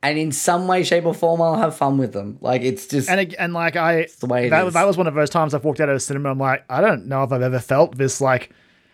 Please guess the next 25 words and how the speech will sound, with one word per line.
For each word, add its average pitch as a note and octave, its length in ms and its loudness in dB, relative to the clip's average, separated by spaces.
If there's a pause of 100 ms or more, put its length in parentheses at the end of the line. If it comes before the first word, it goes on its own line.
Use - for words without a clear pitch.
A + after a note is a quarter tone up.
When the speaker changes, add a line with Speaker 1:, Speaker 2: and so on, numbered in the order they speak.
(1500)
Speaker 2:
I D#3 40 0
don't E4+ 220 0
know C4 60 2
what A3+ 180 2
the G#3 100 4
wor-, F3+ 260 2
the E3+ 160 -4
right F3+ 220 2
emotion D#3+ 420 0
is, F3+ 160 2
but C#3+ 160 0
boy, G#3 180 2
I E3 100 6
was D3+ 120 2
just, G3+ 140 -4
like, E3 260 0 (180)
winded D3+ 460 2
by B2 140 0
how B2 100 0
that B2 160 -2
movie B2+ 300 -4
ends, A#2+ 440 -6 (240)
just D3 220 -4 (180)
because D3+ 300 0
of, B2+ 220 -2